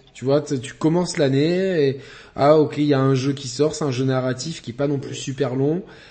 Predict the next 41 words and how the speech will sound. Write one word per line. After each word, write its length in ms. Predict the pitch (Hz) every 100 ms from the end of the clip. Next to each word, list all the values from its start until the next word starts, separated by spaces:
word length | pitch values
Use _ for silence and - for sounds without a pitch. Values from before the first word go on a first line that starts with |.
| -
à 100 | 123
trente 320 | 123 151 139
balles, 360 | 131 147 170 165
euh, 280 | 135 127 120
tu 140 | 123 120
vois, 180 | 139 143
genre 280 | 131 120
et, 100 | 120 113
et 80 | 131
pas 200 | 147 160
tout 140 | 151
le 60 | 151
monde 140 | 156
en 80 | 135
plus 320 | - 151 - 127
va, 180 | 123 120
va 140 | 123
se 160 | 120 131
ruer 260 | 131 143
sur 200 | 143 127
Elden 280 | 120 123 123
Ring. 280 | 135 160 156 - - - - -
Faut, 160 | - 120
faut 140 | 127
voir 200 | 127 131
les 80 | 127
ventes 240 | 135 135
de, 80 | 123
de 260 | 113 117 113
Demon's 340 | 120 113 113
Souls, 200 | - 160
ça 120 | 139
montre 200 | 120 117
bien 200 | 120 151
que 120 | 147
l'intérêt 420 | 123 123 123 127 135
pour 180 | 127
les 120 | 117 113
Souls, 280 | - 156 139 117
il 80 |
est, 100 | 117